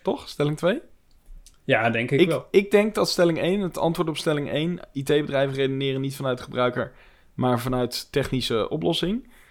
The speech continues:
Speaker 1: Ik, het is natuurlijk weer, zoals altijd, kun je dat niet stellen voor elk I T-bedrijf, maar in mijn ervaring is dat wel,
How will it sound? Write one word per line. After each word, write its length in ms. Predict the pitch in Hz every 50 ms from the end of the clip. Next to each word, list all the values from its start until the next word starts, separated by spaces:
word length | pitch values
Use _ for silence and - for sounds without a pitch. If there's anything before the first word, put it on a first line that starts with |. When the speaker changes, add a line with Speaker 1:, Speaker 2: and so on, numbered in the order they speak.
| - - - - _ _ - _ _ _ _ _ - - - - -
Speaker 1:
Ik, 480 | - 143 156 151 147 - - - - - - - - - _ -
het 240 | - - 98 - -
is 140 | - 101 -
natuurlijk 340 | 120 113 104 110 107 101
weer, 160 | - 78 87 - - -
zoals 340 | - - 110 104 107 - -
altijd, 580 | 123 135 135 135 135 120 123 123 120 120 -
kun 140 | - - 123
je 60 | 123
dat 200 | 117 117 117 -
niet 200 | 123 120 120 117
stellen 360 | - - - 120 113 110 107 104
voor 420 | 107 107 104 104 104 - - - _ -
elk 240 | 120 120 131 147
I 140 | - 120 165
T-bedrijf, 720 | 170 220 214 214 214 196 180 160 160 151 151 156 151 - -
maar 200 | - 107 101 -
in 160 | - 110 113
mijn 240 | 110 113 135 160 185
ervaring 580 | 180 160 135 143 135 131 127 127 127 127 - -
is 160 | - 110 113
dat 180 | 117 113 113
wel, 360 | - 117 113 110 110 107 107